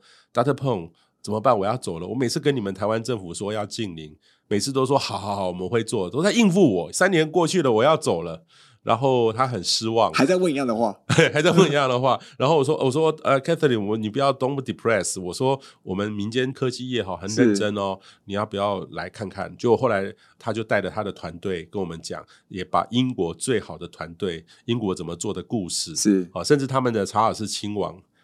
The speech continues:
Speaker 1: 当时查尔斯王子。
Speaker 2: 啊，现在是已经国王了。
Speaker 1: 国王了。那当时查尔斯王子，他其实他的 mission 就在做气候变迁。
Speaker 2: 是。
Speaker 1: 他们成立一个，像日本就成立一个气候的领袖的，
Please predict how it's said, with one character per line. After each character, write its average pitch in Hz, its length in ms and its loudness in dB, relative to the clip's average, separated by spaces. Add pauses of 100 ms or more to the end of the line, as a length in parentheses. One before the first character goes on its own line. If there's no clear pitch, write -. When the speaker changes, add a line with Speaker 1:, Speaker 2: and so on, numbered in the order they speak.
(180)
Speaker 1:
当 180 160 4
时 127 160 -4
查 123 140 0
尔 104 100 2
斯 98 120 -6
王 90 300 -4
子。 - 280 -10
Speaker 2:
啊， - 120 0
现 147 160 2
在 135 80 0
是 123 60 0
已 - 20 0
经 123 80 -2
国 104 180 2
王 82 160 2
了。 73 40 -12
Speaker 1:
国 95 100 2
王 85 200 0
了。 78 200 -10
那 160 140 4
当 156 180 0
时 143 120 -2
查 120 160 0
尔 110 80 0
斯 127 100 2
王 107 320 2
子， 85 320 -10
他 120 140 -2
其 104 160 -8
实 92 60 -8
他 107 120 -6
的 98 80 -6
mission 107 380 -4
就 95 80 -6
在 95 100 -4
做 90 160 -8
气 - 140 -10
候 85 100 -8
变 82 180 -12
迁。 139 220 0
Speaker 2:
是。 107 180 2 (140)
Speaker 1:
他 - 140 -2
们 143 120 2
成 101 220 -4
立 104 180 -4
一 104 60 -6
个， - 160 -10
像 123 180 -2
日 170 160 2
本 87 200 -4
就 120 100 -6
成 92 240 -8
立 98 160 -8
一 98 80 -10
个 90 80 -10
气 120 240 -4
候 110 160 -2
的 87 140 -10
领 82 200 -14
袖 110 200 -6
的， 85 240 -12